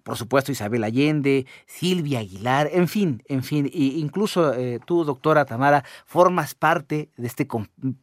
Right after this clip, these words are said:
compendio de escritoras muy importante. ¿Con qué te quedas? ¿Qué nos dices de este libro? Seguramente ya pudiste disfrutarlo. ¿Con qué te quedas después de haberlo leído?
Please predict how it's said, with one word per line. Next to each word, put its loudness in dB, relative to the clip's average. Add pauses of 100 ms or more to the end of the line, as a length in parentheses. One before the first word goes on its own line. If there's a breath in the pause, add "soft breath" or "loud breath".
compendio 0
de -2 (140)
escritoras -2 (340 loud breath)
muy 2
importante. -2 (420 soft breath)
¿Con -2
qué -6
te -4
quedas? -2
¿Qué -2
nos 0
dices -2
de 0
este -2
libro? 2 (320 loud breath)
Seguramente 0
ya 0
pudiste -4
disfrutarlo. -4
¿Con -2
qué -8
te -4
quedas -2
después -6
de -4
haberlo -4
leído? -8